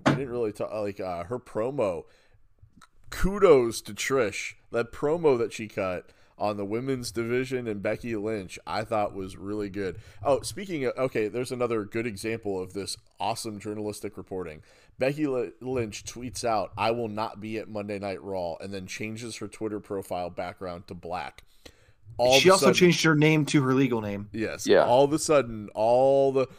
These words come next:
Speaker 1: "Oh, Becky Lynch is unhappy with W W E. She's leaving. She's pissed. Seth is leaving too. Seth is pissed. Seth is leaving W W E. Becky's leaving with her."
Speaker 2: Seth also did the blackout,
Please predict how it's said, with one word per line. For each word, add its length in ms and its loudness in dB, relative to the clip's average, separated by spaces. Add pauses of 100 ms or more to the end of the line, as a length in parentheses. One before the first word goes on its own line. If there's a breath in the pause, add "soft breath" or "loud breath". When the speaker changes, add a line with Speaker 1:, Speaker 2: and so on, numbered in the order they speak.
(140 soft breath)
Speaker 1:
"Oh, 180 10
Becky 300 4
Lynch 240 4
is 100 -4
unhappy 480 0
with 140 -6
W 240 0
W 280 0
E. 220 -2
She's 300 -8
leaving. 600 -2
She's 240 -10
pissed. 360 0 (160 soft breath)
Seth 340 2
is 160 -6
leaving 400 -2
too. 400 0
Seth 300 -2
is 140 -8
pissed. 320 -4
Seth 200 0
is 140 -6
leaving 300 -8
W 200 -2
W 260 -4
E. 100 -6
Becky's 420 -6
leaving 320 -8
with 140 -4
her." 320 -6
Speaker 2:
Seth 240 4
also 240 4
did 160 -2
the 40 -2
blackout, 540 0